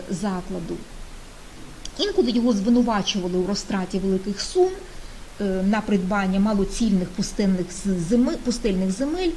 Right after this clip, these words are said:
Утім, ця людина вірила в те, що натхненна праця євреїв здатна перетворити Ерец Ізраїль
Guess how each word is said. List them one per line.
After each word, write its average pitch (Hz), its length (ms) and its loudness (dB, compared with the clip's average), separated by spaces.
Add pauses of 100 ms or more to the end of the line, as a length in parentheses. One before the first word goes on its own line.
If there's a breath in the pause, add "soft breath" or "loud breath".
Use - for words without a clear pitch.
(400 loud breath)
Утім, 240 440 2 (360)
ця 233 140 0
людина 208 360 -2 (180)
вірила 185 400 0
в - 120 -12
те, 320 160 0
що 277 180 -4
натхненна 190 680 0
праця 196 420 -2
євреїв 202 560 -4
здатна 185 640 -4
перетворити 202 640 -4 (360)
Ерец 185 280 -2
Ізраїль 240 520 -4